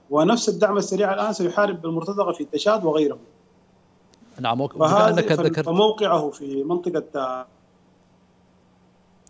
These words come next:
Speaker 2: أستاذ سامي، بما أنك ذكرت ال-، ليبيا وتشاد والجوار، جوار السودان،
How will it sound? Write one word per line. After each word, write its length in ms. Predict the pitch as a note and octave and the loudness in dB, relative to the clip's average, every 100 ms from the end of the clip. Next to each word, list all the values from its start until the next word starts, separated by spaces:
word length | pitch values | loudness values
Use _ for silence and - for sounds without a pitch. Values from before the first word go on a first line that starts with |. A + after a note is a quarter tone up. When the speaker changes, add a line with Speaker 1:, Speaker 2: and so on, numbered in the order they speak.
| _ | _
Speaker 2:
أستاذ 200 | - C3+ | -8 -4
سامي، 300 | A#2+ D#3+ E3 | -2 0 0
بما 220 | D3 D3 D#3+ | 0 -2 0
أنك 200 | D#3 D3+ | 0 0
ذكرت 340 | C#3 C#3+ B2+ C3+ | -2 -2 -2 -2
ال-، 400 | B2 A2+ G#2 G#2 | 0 0 0 0
ليبيا 360 | B2 B2 B2 | -2 0 2
وتشاد 540 | A2+ G#2+ - C3+ A#2+ A2+ | 2 -2 -2 0 0 -2
والجوار، 640 | A2 G2+ G#2+ B2 A#2+ A2 | -4 -4 0 2 2 0
جوار 320 | A2 A2 B2 A2+ | -4 -2 0 0
السودان، 500 | - A#2 A2+ G#2+ | -4 -2 0 0